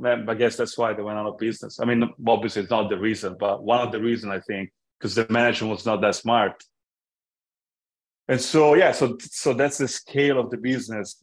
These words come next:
that, uh, that I reached, uh, all from London, all from, like, three peop-, four people, like, very small operation, very lean operation. Uh, but it was such a great product that people were like, "Why would I, why would I go to the post office,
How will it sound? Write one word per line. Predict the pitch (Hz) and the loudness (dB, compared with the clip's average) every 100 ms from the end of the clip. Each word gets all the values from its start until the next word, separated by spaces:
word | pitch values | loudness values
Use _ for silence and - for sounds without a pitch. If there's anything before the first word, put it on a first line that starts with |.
| - | 2
that, | 113 101 - - | 4 4 0 -8
uh, | 101 101 98 - - - 120 | -6 -6 -8 -10 -14 -16 -2
that | 117 113 | 2 4
I | |
reached, | 107 107 123 123 - - - | 4 2 0 -2 -8 -12 -8
uh, | 117 - - - - - _ _ _ _ _ _ - - _ | -6 -6 -8 -14 -18 -20 _ _ _ _ _ _ -20 -20 _
all | 135 143 | 4 4
from | - 135 | 4 2
London, | 123 117 113 110 110 107 107 107 | 6 4 2 -4 -8 -8 -10 0
all | 120 120 | 4 4
from, | 120 120 110 | 2 -2 2
like, | 104 98 - _ - | 2 2 -4 _ -8
three | - 117 | -4 -2
peop-, | - 110 - | -2 -6 -4
four | - 131 - | 2 2 2
people, | 117 113 101 | 0 2 2
like, | 95 - | 0 -2
very | 110 123 123 | 2 6 6
small | 120 117 113 | 4 0 0
operation, | 107 104 98 95 - 101 | 0 0 -2 -4 -6 0
very | 113 117 | 4 4
lean | 107 107 | 2 -2
operation. | 101 95 95 92 - 107 107 _ _ _ _ _ _ _ | -6 -6 -6 -8 -8 -8 -10 _ _ _ _ _ _ _
Uh, | 110 107 | 2 4
but | 123 | 6
it | 131 | 8
was | 139 - - | 6 4 2
such | 156 - | 0 4
a | 147 | 2
great | 120 131 - | 4 2 2
product | 123 127 98 - - - _ _ - | 2 4 4 -2 -8 -20 _ _ -2
that | 117 - | -2 0
people | 135 120 | 0 0
were | 113 | 2
like, | 110 - - | 2 2 4
"Why | 123 | 6
would | 123 123 | 6 2
I, | |
why | 110 123 | 4 4
would | 135 147 | 4 4
I | 123 | 2
go | 135 | 0
to | - | -4
the | 110 | -6
post | - 117 - 113 | -4 -6 -4 -6
office, | 117 - - - - - | -6 -8 -12 -12 -14 -18